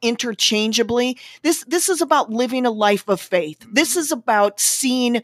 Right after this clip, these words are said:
Speaker 1: into the future something that we want different. And so Lou Tice goes on to talk about six reasons,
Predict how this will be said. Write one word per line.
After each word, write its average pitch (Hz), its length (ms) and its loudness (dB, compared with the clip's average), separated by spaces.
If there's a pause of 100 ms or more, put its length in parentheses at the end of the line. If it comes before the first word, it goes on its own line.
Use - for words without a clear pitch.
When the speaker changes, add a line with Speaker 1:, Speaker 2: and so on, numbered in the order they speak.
(440)
Speaker 1:
into 320 280 6
the 320 120 2
future 214 680 0 (320)
something 302 460 4
that 269 180 2
we 240 280 0
want 202 440 0 (380)
different. 190 600 -2 (260)
And 262 160 0
so 254 240 6
Lou 233 280 2
Tice 262 420 -6
goes 220 400 2
on 226 160 4
to 202 60 -2
talk 208 380 -2
about 185 380 -4
six - 460 -2
reasons, 208 1080 0